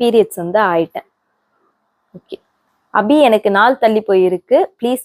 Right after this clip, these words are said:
ப்ரே பண்ணிக்கோங்க, பிரெக்னன்சி கன்ஃபார்ம் ஆகணும்" அப்படின்னு சொல்லிட்டு. கண்டிப்பா சிஸ்டர், நான் வந்து கண்டிப்பா சொல்றேன்,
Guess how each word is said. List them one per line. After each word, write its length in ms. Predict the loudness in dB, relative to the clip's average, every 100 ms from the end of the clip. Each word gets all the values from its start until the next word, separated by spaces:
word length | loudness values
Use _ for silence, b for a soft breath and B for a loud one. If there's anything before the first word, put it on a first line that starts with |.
| -2
ப்ரே 140 | 0 0
பண்ணிக்கோங்க, 580 | 0 0 0 -2 -4 -2 -4 b b _
பிரெக்னன்சி 500 | -2 0 0 -2 -4 -4
கன்ஃபார்ம் 480 | -4 -2 -4 -4
ஆகணும்" 400 | -4 -4 -4 -6 -6
அப்படின்னு 420 | -6 -4 -2 -2 -4
சொல்லிட்டு. 480 | -4 -2 -2 2 2 0 b b _ _
கண்டிப்பா 600 | -4 -2 -2 -2 0 0 0
சிஸ்டர், 400 | 0 -2 0 0
நான் 220 | -2 -6
வந்து 300 | -6 -6 -2 0 2 2 0 -6
கண்டிப்பா 520 | -10 -8 -6 -2 0
சொல்றேன், 420 | 0 -2 -2 -2